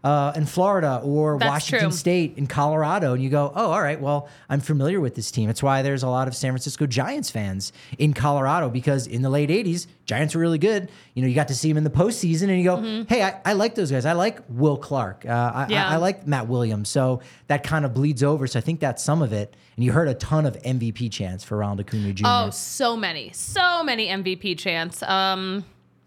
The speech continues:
Speaker 2: I mean, are they <laughs> wrong?
Speaker 1: No.
Speaker 2: He's kinda good. That young man, <laughs> kind of good at baseball.
Speaker 1: It was,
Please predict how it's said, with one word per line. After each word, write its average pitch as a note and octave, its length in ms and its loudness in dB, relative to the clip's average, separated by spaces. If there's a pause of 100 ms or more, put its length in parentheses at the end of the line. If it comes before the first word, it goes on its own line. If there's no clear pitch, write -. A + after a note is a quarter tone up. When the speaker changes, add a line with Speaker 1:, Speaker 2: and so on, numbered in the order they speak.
(140)
Speaker 2:
I F#3 100 0
mean, G3+ 260 -2
are G3 120 -4
they G3+ 140 -4
<laughs> - 280 -10
wrong? B3+ 140 -2 (720)
Speaker 1:
No. F#3 320 4
Speaker 2:
He's E4+ 160 0
kinda E4+ 280 -2
good. C#4+ 540 -2 (420)
That F#4 220 2
young D4 240 -2
man, A3+ 580 -2
<laughs> - 40 -16
kind B3+ 220 0
of A3 80 -8
good G#3+ 120 -2
at G#3 100 -4
baseball. E3 640 -4
Speaker 1:
It D3+ 80 6
was, F#3+ 140 2